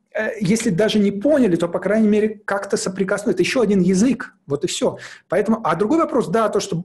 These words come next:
абсолютное большинство людей это просто передёргивает. И берёт этот Photoshop,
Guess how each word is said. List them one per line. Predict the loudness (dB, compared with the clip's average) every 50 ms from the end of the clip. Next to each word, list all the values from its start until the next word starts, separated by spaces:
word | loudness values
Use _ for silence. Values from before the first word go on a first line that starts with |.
| -6
абсолютное | -8 -8 -6 -4 -2 0 2 0 2
большинство | 0 0 0 -2 -2 0 0 0
людей | 2 2 2 2
это | 0 0
просто | 0 0 -2 -2 -4
передёргивает. | -2 0 -2 0 2 2 0 0 0 -2 -4 -6 -6 -8 -10 -18 -20 -20 -20 -16 _
И | -4 -2
берёт | 0 0 2 2
этот | 2 0 0 -4 -4 -6
Photoshop, | -4 -2 -2 -2 -2 -2 -2 -2 -2